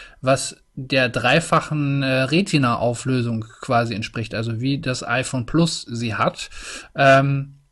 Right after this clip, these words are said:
das war halt im Vergleich, ich glaub, das normale iPhone,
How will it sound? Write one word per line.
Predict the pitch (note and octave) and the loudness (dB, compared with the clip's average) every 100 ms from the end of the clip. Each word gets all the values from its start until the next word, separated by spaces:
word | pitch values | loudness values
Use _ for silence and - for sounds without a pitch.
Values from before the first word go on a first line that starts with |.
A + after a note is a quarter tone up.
| _ _ _ _ - | _ _ _ _ -6
das | B2 - | -6 0
war | B2 | 0
halt | C3 C3+ - | 2 -2 -4
im | - | -10
Vergleich, | C3 C3 B2+ C3+ | -6 -4 -4 -4
ich | C3 | -4
glaub, | B2 A#2+ | -4 -4
das | B2+ | -4
normale | C3 A#2+ B2 C3+ | -2 0 2 2
iPhone, | A2 B2+ - C3 C3 | 2 0 -2 -4 -4